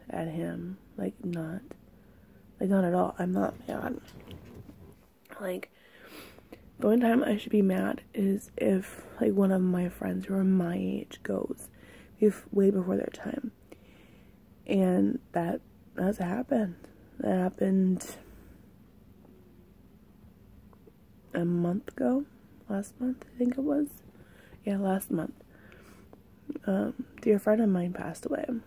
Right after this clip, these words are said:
Now, I may not have seen him in, you know, eight years, but he was still a friend. He was still a classmate. I still grew up with him. It,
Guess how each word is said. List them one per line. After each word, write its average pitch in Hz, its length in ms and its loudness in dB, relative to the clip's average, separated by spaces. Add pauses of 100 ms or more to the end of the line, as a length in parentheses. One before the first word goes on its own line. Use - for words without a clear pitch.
(1600)
Now, 190 160 2
I 185 40 2
may 190 220 4
not 202 200 4
have 185 160 2
seen 180 260 2
him 170 460 0 (500)
in, 156 460 -4
you 190 140 6
know, 156 280 0 (1120)
eight 185 160 0
years, 175 580 -4 (580)
but 247 100 6
he 247 40 10
was 247 120 4
still 277 160 2
a 196 40 2
friend. - 340 -4
He 202 140 -10
was - 100 -20
still 202 140 0
a 196 40 -2
classmate. 175 760 -6 (500)
I 180 80 -2
still 220 200 4
grew 202 240 6
up 180 120 -2
with 175 200 -2
him. 170 420 -4 (360)
It, 208 260 0